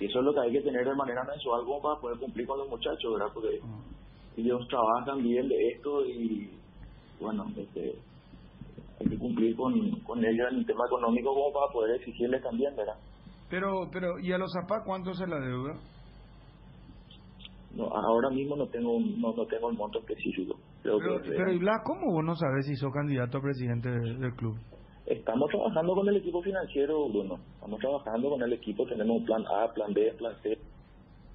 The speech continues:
Speaker 1: Eh, no tenemos muchas veces acceso también a la información, ¿verdad? Porque estamos fuera del club, ¿verdad? La administración actual es bastante, este, cerrada en ese sentido, ¿verdad?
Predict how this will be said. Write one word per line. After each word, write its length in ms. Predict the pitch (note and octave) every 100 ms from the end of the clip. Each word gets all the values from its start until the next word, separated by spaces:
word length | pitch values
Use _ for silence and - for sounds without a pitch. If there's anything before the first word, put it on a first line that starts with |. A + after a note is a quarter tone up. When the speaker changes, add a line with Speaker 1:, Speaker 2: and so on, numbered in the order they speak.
| - -
Speaker 1:
Eh, 680 | G2 F#2 E2 A1 G#1+ - - - -
no 120 | G#3 G2+
tenemos 360 | A2+ G#2+ A#2
muchas 280 | A#2 A#2 A#2+
veces 180 | G#2+ A#2
acceso 320 | A#2 G#2 A#2
también 260 | A#2 G#2 A2
a 40 |
la 80 | A#2
información, 580 | A#2+ C3 B2+ - E3+ D#3+
¿verdad? 180 | A2 G#2+
Porque 440 | A2 A2+ G#2+ - - - - -
estamos 400 | G#2 G#2 A#2 -
fuera 200 | A2 A#2
del 160 | B2 G2
club, 260 | A#2+ C3
¿verdad? 260 | A2+ G#2+ - - F#2 - - - - -
La 60 | G#2+
administración 560 | G#2+ A2+ A2+ - G#2+
actual 340 | A2+ A2 G#2 A2+
es 80 | A#2
bastante, 760 | A#2 A2 A2 A#2 A#2 G2+ - - - - - - -
este, 240 | G2+ A2+
cerrada 380 | A#2+ G2+ G#2 B2
en 80 | A2+
ese 140 | G#2+ A#2
sentido, 480 | A#2 G2 A2 B2
¿verdad? 180 | G2 A2